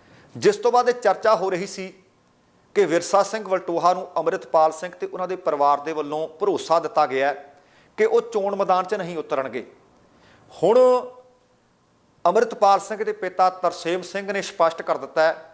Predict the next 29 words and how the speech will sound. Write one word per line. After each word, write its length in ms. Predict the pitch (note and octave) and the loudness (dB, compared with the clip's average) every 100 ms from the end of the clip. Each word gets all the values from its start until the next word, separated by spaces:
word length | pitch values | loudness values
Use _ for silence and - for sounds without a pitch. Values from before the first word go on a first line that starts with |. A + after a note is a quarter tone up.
| _ _ _ _ _ _ _ _ _ - | _ _ _ _ _ _ _ _ _ -2
ਕਿ 80 | G#3+ | 2
ਉਹ 340 | A3+ A#3+ B3 | 4 4 4
ਅਕਾਲੀ 540 | - - F#3+ F3+ G3 A3 | 0 0 2 2 2 0
ਦਲ 220 | G3+ F#3+ | 0 2
ਦੇ 160 | F3 G3 - | 0 -2 -2
ਉਮੀਦਵਾਰ 460 | D#3+ D#3+ D#3+ F3+ | -6 -4 0 0
ਵਿਰਸਾ 340 | C#3+ D3 - F3 | 0 -2 0 -2
ਸਿੰਘ 200 | - F#3 E3 | -2 -10 -4
ਵਲਟੋਹਾ 540 | D3+ D3 D#3 D3 D#3 | -4 -4 -4 0 0
ਦੇ 120 | D#3+ | 0
ਨਾਲ 220 | D#3 D#3+ | 0 0
ਨਾ 140 | C#3+ C#3+ | 0 -2
ਤਾਂ 160 | D3 D#3 | 0 -2
ਕੋਈ 160 | E3 | -4
ਸਮਝੌਤਾ 480 | D#3 E3+ E3+ C3 C3 | -8 -6 -4 -2 0
ਕਰਨਗੇ 420 | C3 D3+ F3 E3+ F3 - _ _ _ - | 0 -2 -2 -4 -4 -10 _ _ _ -4
ਅਤੇ 220 | F3 F#3+ | -2 0
ਨਾ 120 | F3 | 2
ਉਹਨਾਂ 280 | F3+ F#3 G3 | 0 0 -4
ਦੀ 120 | F#3 F#3+ - | -6 -8 -2
ਕੋਈ 240 | F#3+ G#3 - | -2 0 0
ਆਫਰ 280 | E3 E3 E3 | 0 0 -6
ਉਹਨਾਂ 280 | - E3 | -6 -6
ਨੂੰ 100 | F3 F3 | -6 -4
ਪਸੰਦ 480 | D#3+ D#3 C#3+ D3 | -4 -2 -4 -2
ਹੈ 60 | F3 | -2
ਤੇ 180 | F3 F#3 | -2 -4
ਨਾ 220 | C3+ D3 | 0 2
ਹੀ 140 | G3+ | 2